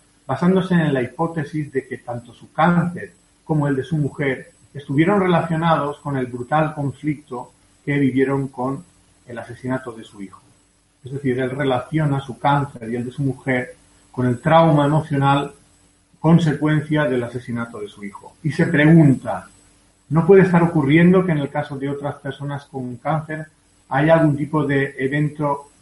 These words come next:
eh, traumático anterior a la enfermedad y que sea el detonante de esa enfermedad?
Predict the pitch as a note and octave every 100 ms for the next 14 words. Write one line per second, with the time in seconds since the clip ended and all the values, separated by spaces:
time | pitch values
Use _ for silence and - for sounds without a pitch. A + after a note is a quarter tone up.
0 | _ - B2 A#2 B2 B2 B2+ D3+ D#3 D3
1 | - D3 D3 - _ _ _ D3+ D#3 C3+
2 | C3+ C3+ D3+ D3+ D3 C#3 C3 C3 C3 C#3
3 | C#3 - - C3+ C3+ - D3+ D3 C#3+ C#3+
4 | C3+ B2 C3 C3 A#2+ C3+ D3 F3 C#3+ C3+
5 | B2+ A#2+ A#2+ B2+ F#3